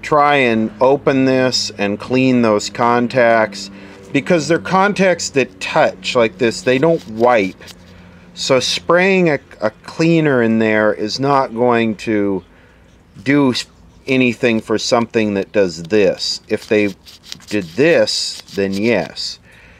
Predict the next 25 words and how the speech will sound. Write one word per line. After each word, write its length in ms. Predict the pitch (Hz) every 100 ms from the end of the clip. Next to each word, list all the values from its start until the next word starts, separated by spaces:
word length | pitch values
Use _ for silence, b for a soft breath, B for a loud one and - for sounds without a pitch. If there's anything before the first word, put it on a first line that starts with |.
| b b b -
Do 120 | 113
I 80 | 123
wanna 280 | 156 160 147
try 280 | - 151 147
and 160 | 135
disassemble 800 | 123 120 127 - 131 127 131 123
this 240 | 120 113 113
and 120 | 95
clean 380 | - 117 120 120
it? 140 | 110
I 80 | 101
run 260 | 104 110
the 120 | 110 101
risk 360 | 113 110 -
of 140 | 92 101
ruining 460 | 120 135 104 90
it. 220 | 80 62
The 180 | 101 107
other 260 | 139 131 123
option 480 | 113 110 - 113 104
is 280 | 101 90
drill 400 | - 110 117 117
a 40 | 104
little 320 | 110 107 101
hole 580 | 117 123 120 110 98